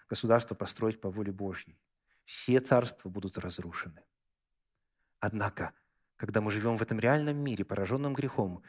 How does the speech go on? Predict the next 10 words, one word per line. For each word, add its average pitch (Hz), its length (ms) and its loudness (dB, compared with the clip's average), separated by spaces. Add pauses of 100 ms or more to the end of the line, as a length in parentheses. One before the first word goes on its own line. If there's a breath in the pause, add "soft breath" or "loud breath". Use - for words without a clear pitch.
(120 loud breath)
тем 143 160 0
не 147 120 0
менее, 104 280 -2
Господь - 400 -2
дал 139 380 4
нам 123 180 -2
четкие 135 720 -2 (200 loud breath)
объектив-, 117 580 -4
объективные 107 680 -2
критерии, 87 680 -6